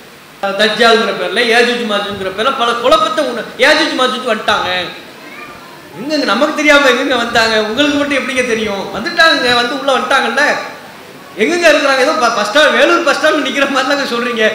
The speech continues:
எங்க இருக்கிறாங்க? யாஜூஜ் மாஜூஜ் வேற யாரும் இல்லைங்க, அவங்களாம் அந்த, அந்த, அந்த நாட்டுல உள்ளவங்க, இந்த நாட்டுல உள்ளவங்க. குள்ளமா யார் இருக்கிறாங்கன்னு பார்க்க வேண்டியது, அவங்கள, இவங்க தான் யாஜூஜ் மாஜூஜ்.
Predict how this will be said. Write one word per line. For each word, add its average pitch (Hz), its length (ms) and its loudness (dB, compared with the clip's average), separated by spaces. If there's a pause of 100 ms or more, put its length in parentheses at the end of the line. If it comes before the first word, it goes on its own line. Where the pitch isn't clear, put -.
(140)
எங்க 302 260 2
இருக்கிறாங்க? 269 380 2 (600)
யாஜூஜ் 339 420 2
மாஜூஜ் 302 240 -2
வேற 277 220 4
யாரும் 285 280 4
இல்லைங்க, 226 120 -2
அவங்களாம் 262 380 0
அந்த, 247 200 -2
அந்த, - 0 -
அந்த 233 180 -4
நாட்டுல 247 300 -2
உள்ளவங்க, 196 520 0 (500)
இந்த 285 160 0
நாட்டுல 277 280 2
உள்ளவங்க. 214 520 2 (760)
குள்ளமா 330 400 4
யார் 285 240 6
இருக்கிறாங்கன்னு 277 400 2
பார்க்க 254 140 2
வேண்டியது, 220 460 -4 (220)
அவங்கள, 302 480 4
இவங்க 311 260 2
தான் 254 100 2
யாஜூஜ் 240 300 -4
மாஜூஜ். 185 500 -6